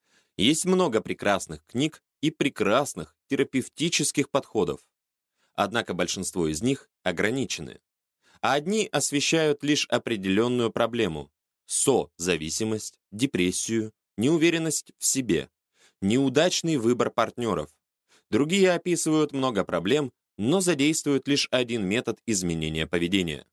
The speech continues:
работу с внутренним ребенком. Упражнения для пар, когнитивно-поведенческие методики.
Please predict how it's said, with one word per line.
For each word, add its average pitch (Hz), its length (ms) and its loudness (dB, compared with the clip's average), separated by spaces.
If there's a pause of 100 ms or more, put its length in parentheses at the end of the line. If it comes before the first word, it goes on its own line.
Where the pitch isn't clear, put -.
(400)
работу 139 640 0 (220)
с - 300 0
внутренним 117 720 0
ребенком. 87 600 -2 (640)
Упражнения 87 720 0
для 85 160 0
пар, 117 340 -2 (160)
когнитивно-поведенческие 143 1500 -2
методики. 113 680 -2